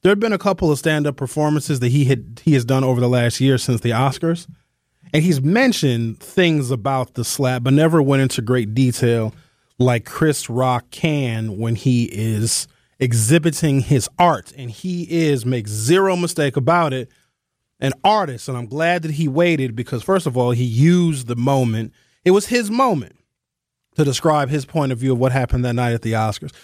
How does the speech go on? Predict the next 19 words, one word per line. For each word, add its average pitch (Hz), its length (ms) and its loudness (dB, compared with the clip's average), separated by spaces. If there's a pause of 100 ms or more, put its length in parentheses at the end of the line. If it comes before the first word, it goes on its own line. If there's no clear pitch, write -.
(180)
I 156 100 0
know 202 180 2
we 202 160 -2
talked 160 300 -2
about 131 320 -4
it - 100 -12
exclusively 208 1120 -2
and 170 240 0
exhaustively 123 960 -2
here 127 180 -2
on 120 140 -2
one 135 140 -2
oh 131 40 0
one 123 200 0
seven 117 300 0
The 107 60 -6
Truth. 151 260 2
In 135 60 0
fact, 170 280 0